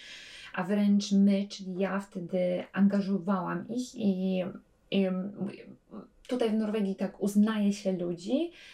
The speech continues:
za aktywnych współdzia-, takich współ-, em,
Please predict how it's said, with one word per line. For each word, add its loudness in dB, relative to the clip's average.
za 0
aktywnych 0
współdzia-, -2
takich -4
współ-, 2
em, -6